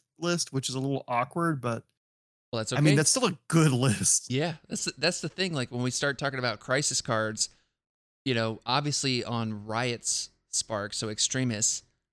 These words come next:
Speaker 2: we're not gonna play that. That would not make sense to play that there. But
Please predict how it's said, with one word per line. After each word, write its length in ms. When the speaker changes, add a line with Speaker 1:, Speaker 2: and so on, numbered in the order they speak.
Speaker 2:
we're 140
not 320
gonna 200
play 240
that. 280
That 180
would 140
not 240
make 180
sense 280
to 80
play 220
that 220
there. 300
But 280